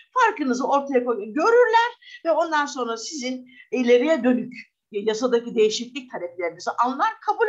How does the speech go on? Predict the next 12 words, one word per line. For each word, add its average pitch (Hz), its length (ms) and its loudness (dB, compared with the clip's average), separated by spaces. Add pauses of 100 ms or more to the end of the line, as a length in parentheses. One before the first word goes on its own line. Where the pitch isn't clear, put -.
eder 427 220 2
ve 381 60 -2
geçirirler." 247 800 -8 (640)
Öyle 480 240 2
mi? - 260 -8 (380)
Bin 226 220 -2
dokuz 269 460 2
yüz 254 540 -4 (140)
altmış 226 360 -4
altıda 196 340 0
mezun 180 380 -6
oldum. 180 420 -2